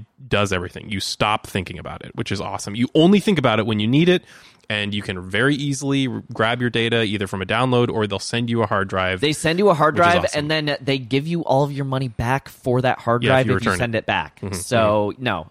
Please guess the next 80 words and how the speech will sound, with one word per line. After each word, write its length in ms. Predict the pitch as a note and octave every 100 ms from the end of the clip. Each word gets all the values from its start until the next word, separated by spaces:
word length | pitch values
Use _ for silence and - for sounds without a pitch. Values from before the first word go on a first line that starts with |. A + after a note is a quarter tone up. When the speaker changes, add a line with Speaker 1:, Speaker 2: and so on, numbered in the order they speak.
| -
Speaker 2:
uh, 300 | A2 A2 -
highly 260 | - E3+ E3
Speaker 1:
Even 120 | -
if 60 |
you 40 | C#4+
Speaker 2:
recommend 80 | C3
Speaker 1:
don't 160 | A#2
Speaker 2:
it. 40 | D3+
Speaker 1:
return 280 | A2+ A2 G2
it, 80 | F#2
their 100 | F#2+
pricing 380 | A2 C3 D#3
is 100 | G#2+
pretty 240 | - - F#2
good. 180 | F#2 F#2+
Like, 140 | G2
they 80 | G#2
charge 320 | - C#3+ C#3
you 60 | G#2
for 240 | G#2 F#2+
it 40 |
if 60 | F#2
you 80 | G2+
don't 140 | F#2+
return 240 | F#2+ G#2 F#2
it, 100 | G2+
but 100 | F#2+
it's 120 | -
not 160 | A2+
like 260 | G#2 F#2 - _ -
they 80 |
don't 80 | A#2
Speaker 2:
It's 40 | A#2+
Speaker 1:
rip 100 | A2
you 80 |
Speaker 2:
not 160 | G#2 F3+
Speaker 1:
off. 80 | F#3+
Speaker 2:
extravagant, 640 | - - A2+ C3 - D#2+
Speaker 1:
Yeah, 100 | F#2
no. 40 | F2+
Speaker 2:
yeah. 400 | A#2+ F#2+ E2+ F2 _
Speaker 1:
It's 120 | A2+
about 160 | B2+ D#3+
the 60 |
price 320 | C3+ A#2 G#2 -
of 40 |
Speaker 2:
It's 80 | B2
Speaker 1:
the 60 |
Speaker 2:
about 140 | B2 D#3+
the 40 |
Speaker 1:
drive. 80 | G3+
Speaker 2:
price 220 | E3+ D#3+
of 80 | D#3
a 40 |
hard 220 | E3 F3+ C3+
Speaker 1:
<laughs> 0 |
Yeah. 40 |
Speaker 2:
drive. 260 | A#2+ G#2+ G#2+
So, 260 | G#3+ F#3
yeah, 340 | F#3+ B3 B3 B2
highly 300 | F3+ A3+ G3
recommended. 540 | F3+ D3 D3+ D#3 C#3+
Go 100 | D#3
find 240 | D#3 D#3
the 60 | C3
link 340 | A#2+ B2+ B2
below. 800 | A#2 A#2 F#2 F2 F2 E2 C2 A#1+ - - - -
Speaker 1:
And 140 | A#2
that, 200 | A#2+ -
uh, 200 | B2+ A2+
leads 240 | A2+ A#2
into 100 | A2
my 100 | G#2
third 260 | G2+ A2+ G#2+
tip, 180 | A2+ G#2+
which 160 | G#2
is 120 | G#2 -
test 280 | - F#3 -
your 80 |
backups. 640 | D3+ F3 - F2+ - -